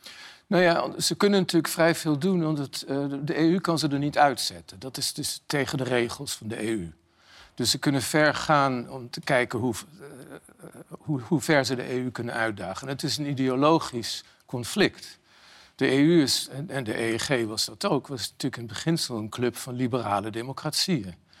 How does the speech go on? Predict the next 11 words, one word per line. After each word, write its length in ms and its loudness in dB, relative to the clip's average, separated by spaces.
Die 160 -2
dat, 340 -2
die 200 -2
rechtsorde 640 -2
van 220 -6
de 120 -6
liberale 500 -2
democratie 600 -2
ook 120 -4
willen 180 -6
verdedigen. 640 -2